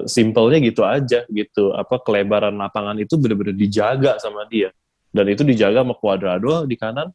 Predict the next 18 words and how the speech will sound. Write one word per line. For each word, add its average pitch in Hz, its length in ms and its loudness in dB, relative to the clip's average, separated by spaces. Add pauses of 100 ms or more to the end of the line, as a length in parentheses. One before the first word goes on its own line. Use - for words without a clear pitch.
(200)
dan 104 180 2
terakhir-terakhir 101 580 0
sama 131 160 0
Chiesa 127 400 0
di 127 160 -4
kiri 139 340 0
gitu. 107 300 -6
Kenapa 104 320 0
makanya 143 240 2
Chiesa 127 400 0
bisa, 120 480 -2
bisa 120 160 -2
meledak, 117 480 -2 (340)
eh, 117 600 0
begitu 131 640 0 (320)
di 151 320 0
bawah 127 320 4
Pirlo, 147 480 0